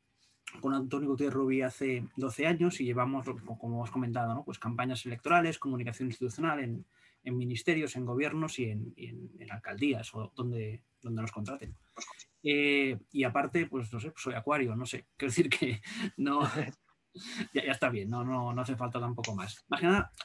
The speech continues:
se-, sa-, que sepáis que soy un friki de la comunicación política y eso significa que en mis horas libres, las pocas que tengo, eh, me dedico a ver campañas de todo el mundo o comunicación de gobierno de todo el mundo.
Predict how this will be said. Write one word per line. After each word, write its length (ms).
se-, 260
sa-, 240
que 80
sepáis 300
que 80
soy 180
un 240
friki 420
de 120
la 100
comunicación 480
política 500
y 120
eso 160
significa 600
que 340
en 140
mis 180
horas 220
libres, 440
las 160
pocas 240
que 80
tengo, 320
eh, 320
me 140
dedico 280
a 40
ver 160
campañas 460
de 80
todo 160
el 80
mundo 280
o 140
comunicación 540
de 40
gobierno 300
de 80
todo 140
el 80
mundo. 320